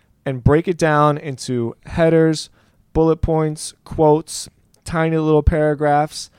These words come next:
um, bold, underline, like, regardless of how short or how long it is, I think the key word is storytelling. I guess, like, a, a really easy example would be grow your business,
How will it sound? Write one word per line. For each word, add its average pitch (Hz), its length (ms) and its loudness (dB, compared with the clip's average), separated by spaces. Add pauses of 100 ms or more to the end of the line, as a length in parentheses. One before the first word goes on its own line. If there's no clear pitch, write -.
(260)
um, 127 440 -4 (200)
bold, 151 640 4 (100)
underline, 156 680 0
like, 127 300 -6 (340)
regardless 175 540 4
of 151 120 -2
how 147 200 2
short 170 440 2
or 143 140 0
how 147 160 2
long 139 340 2
it 120 80 -4
is, 117 280 -4
I 135 140 -6
think 151 540 -6
the 143 200 0
key 143 300 0
word 127 640 6
is 120 200 -2
storytelling. 117 880 -2 (420)
I 160 100 -2
guess, 151 260 2
like, 139 120 2
a, 131 380 6 (640)
a 160 80 -2
really 139 560 -2 (220)
easy 139 320 0
example 127 500 -4
would 127 220 -4
be 131 380 -6 (1160)
grow 165 400 6
your 156 300 4
business, 120 800 -6